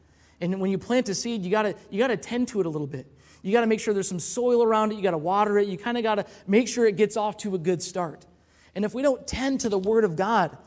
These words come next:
that's read and preached, it's gonna be like one of those seeds that just falls on the path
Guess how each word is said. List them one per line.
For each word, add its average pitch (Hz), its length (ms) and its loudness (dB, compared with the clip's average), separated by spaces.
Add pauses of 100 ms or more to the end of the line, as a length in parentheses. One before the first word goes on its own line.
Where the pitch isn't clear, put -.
(200)
that's 180 240 -4
read 208 240 4
and 190 140 -2
preached, 202 480 -6 (260)
it's 202 160 -4
gonna 233 140 2
be 226 100 0
like 214 160 2
one 214 140 0
of 214 40 2
those 190 180 2
seeds 233 320 -2
that 185 100 -4
just 175 180 -6
falls 190 280 2
on 175 80 -4
the 165 80 -6
path 175 420 -8